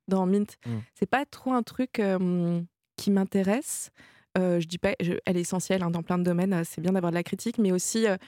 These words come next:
Speaker 1: j'ai, j'ai tendance à penser que la critique, elle est, elle est bonne à lire et à écrire quand elle est méchante.
Speaker 2: Mm.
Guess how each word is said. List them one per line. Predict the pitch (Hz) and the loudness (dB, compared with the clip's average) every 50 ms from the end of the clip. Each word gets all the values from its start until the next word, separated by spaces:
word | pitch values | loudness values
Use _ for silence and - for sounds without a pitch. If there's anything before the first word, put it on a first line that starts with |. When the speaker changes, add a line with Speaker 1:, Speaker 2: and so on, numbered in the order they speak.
| - - - - - - _ _ _ _ _ _ - | -16 -20 -20 -20 -20 -20 _ _ _ _ _ _ -2
Speaker 1:
j'ai, | 180 170 196 202 - - | 0 2 2 2 2 0
j'ai | 170 185 | 0 0
tendance | - 190 208 294 - - | 0 0 -2 0 0 0
à | 208 | 0
penser | - 196 185 - 254 | 0 0 -2 -2 0
que | - 202 | 0 0
la | 170 | -2
critique, | - - - 180 - - 254 - - | -2 -4 -6 -6 -4 -4 -2 0 0
elle | 190 165 | 0 2
est, | 165 160 151 - _ _ _ _ | 0 -2 -2 -4 _ _ _ _
elle | - 175 170 | -2 0 0
est | 170 | 0
bonne | 160 165 208 240 240 233 | 0 2 2 2 2 2
à | 214 214 | 2 2
lire | 208 233 247 220 | 2 0 2 2
et | 208 196 | 2 2
à | 185 | 0
écrire | 180 - - 240 - | 0 0 -2 -4 -2
quand | - 180 - 170 | -2 -2 0 0
elle | 156 | 0
est | 156 151 | 2 2
méchante. | 160 165 165 - - 180 180 - - - 131 | 2 2 0 0 -4 -6 -6 -6 -6 -8 -8
Speaker 2:
Mm. | 123 120 | -8 -8